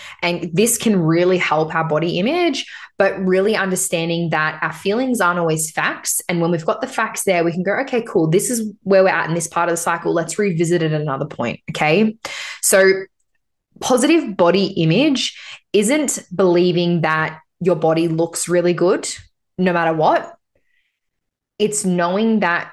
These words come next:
you are good, your body is good, no matter how it looks, right? And all of these things together are the winning combination.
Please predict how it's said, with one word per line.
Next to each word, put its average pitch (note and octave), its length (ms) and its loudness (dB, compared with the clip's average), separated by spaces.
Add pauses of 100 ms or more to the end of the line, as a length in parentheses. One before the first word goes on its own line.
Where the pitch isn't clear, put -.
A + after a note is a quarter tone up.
you F3 300 -4
are D#3+ 280 2
good, F#3+ 340 0
your E3+ 220 2
body E3 380 -2
is E3 260 0
good, D4+ 340 0 (540)
no F#3+ 160 4
matter E3+ 220 0
how D#3+ 280 -2
it - 80 -6
looks, - 760 -6
right? D#3 460 0 (200)
And D#3+ 220 -2
all G3+ 340 8
of G#3 100 4
these F#3+ 400 2
things E3 600 0
together D#3 760 0 (760)
are D#3+ 60 -2
the D#3+ 80 2
winning D#3 220 0
combination. D3+ 760 -4